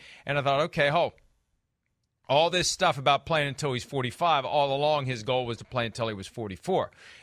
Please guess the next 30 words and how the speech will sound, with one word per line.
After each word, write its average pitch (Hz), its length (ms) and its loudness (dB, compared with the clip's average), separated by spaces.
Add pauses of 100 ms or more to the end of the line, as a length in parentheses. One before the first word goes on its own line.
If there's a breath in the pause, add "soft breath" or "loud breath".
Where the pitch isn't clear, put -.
(160 loud breath)
And 139 240 -2
when 151 160 -2
he 135 80 -4
said 156 320 -2
throughout 143 220 0
the 131 60 -8
twenty 139 300 -4
twenty-one 120 460 -4
season, 151 360 -4
"I'm 123 140 -2
playing 139 320 -4
through 131 220 -8
twenty 127 320 -6
twenty-two, 123 500 -6
and 131 140 -4
then 127 100 -4
we'll 123 80 -4
decide 117 440 -2
what 120 140 -4
to 113 60 -12
do 117 160 -4
after 156 320 2
that," 117 240 0 (380 loud breath)
that 147 180 4
was 151 140 -6
all 147 180 2
about 127 460 0 (300 soft breath)
keeping 160 340 -6
people 143 420 -4
from 123 640 -4